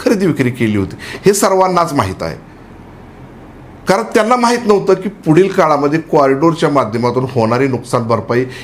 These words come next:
याच रजिस्ट्रीच्या आधारावर मानली जाईल.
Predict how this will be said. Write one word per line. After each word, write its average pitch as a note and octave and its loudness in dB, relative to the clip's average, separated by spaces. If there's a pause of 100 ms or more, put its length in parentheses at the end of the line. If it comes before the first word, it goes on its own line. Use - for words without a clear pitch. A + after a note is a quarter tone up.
(100)
याच D3+ 2
रजिस्ट्रीच्या B2+ -2 (100)
आधारावर F3+ 2 (1500)
मानली B2 0
जाईल. F#2+ -2